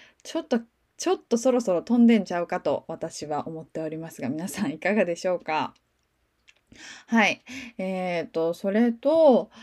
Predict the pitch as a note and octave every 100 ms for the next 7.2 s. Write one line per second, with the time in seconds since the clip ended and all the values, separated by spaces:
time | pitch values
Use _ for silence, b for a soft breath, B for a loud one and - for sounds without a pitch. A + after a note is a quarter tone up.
0 | B _ F#3+ - F#3 - G#3+ G#3+ A#3+ B3
1 | A#3+ B3 C4 G#3+ E3 - _ - F#3 F#3
2 | G3 G3 - E3+ F#3 F#3 F3+ b b b
3 | _ E3 D#4 D#4 D4 D4 A#3+ G3 - F4+
4 | F#4+ G4 F#4+ - D#4+ C#4 F#3 - D3+ D3+
5 | C#3 D#3 D#3 D#3 E3+ E3+ D#3+ C#3+ C3 _
6 | _ - D#3+ F3 D#3 - A#2+ - - C#3+
7 | G#3